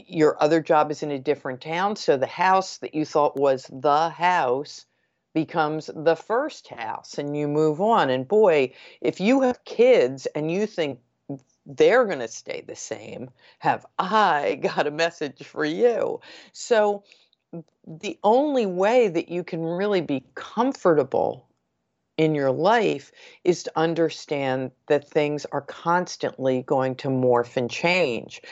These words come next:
And this, this thirst for closure, I think, has been pernicious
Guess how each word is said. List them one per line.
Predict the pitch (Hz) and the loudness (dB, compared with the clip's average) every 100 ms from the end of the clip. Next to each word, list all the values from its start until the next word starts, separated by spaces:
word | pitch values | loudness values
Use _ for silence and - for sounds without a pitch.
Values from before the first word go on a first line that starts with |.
| - - | -20 -10
And | - 165 | 0 4
this, | 170 170 - - | 4 2 -2 -12
this | 160 160 - | 0 0 0
thirst | - 214 226 269 - | -2 0 0 -2 -6
for | - | -8
closure, | - - 165 196 233 220 156 123 - | -8 -2 2 4 4 2 0 0 -2
I | 135 | -6
think, | 135 180 165 | -4 -4 -2
has | 165 147 | -2 -2
been | 147 131 | -4 -6
pernicious | - 143 131 147 190 196 123 123 107 - | -6 -4 -2 2 2 2 -2 -2 -6 -16